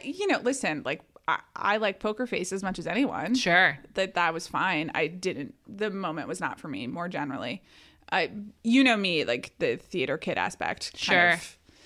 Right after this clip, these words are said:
Speaker 1: I get a little nervous. Um, that's been in the works for a long time. I will say that Mark Ronson has been rumored to be working on it,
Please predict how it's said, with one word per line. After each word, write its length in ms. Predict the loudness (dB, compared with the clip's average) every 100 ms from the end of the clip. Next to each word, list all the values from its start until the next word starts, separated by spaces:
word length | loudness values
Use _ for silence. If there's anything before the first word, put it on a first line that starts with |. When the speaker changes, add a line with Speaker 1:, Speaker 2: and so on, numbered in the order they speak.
| -20 -20 -20 _ _
Speaker 1:
I 80 | -4
get 160 | 2 2
a 20 |
little 160 | 2 2
nervous. 460 | 2 2 -2 -4 -12 -12 2
Um, 460 | 4 6 4 2 -4 -12 _ _ _ _ _ _ -4
that's 320 | 4 6 6
been 120 | 4
in 60 | 4
the 40 | 4
works 200 | 2 0
for 80 |
a 60 | 0
long 220 | 0 -2
time. 440 | 0 2 2 2 2
I 80 | 2
will 140 | 2
say 120 | 2 2
that 120 | 2
Mark 220 | 0 0
Ronson 380 | 0 0 0 -2
has 100 | 0
been 160 | 0
rumored 240 | 0 0 0
to 60 |
be 80 | -2
working 320 | -2 0 0
on 140 | 0 2
it, 180 | 0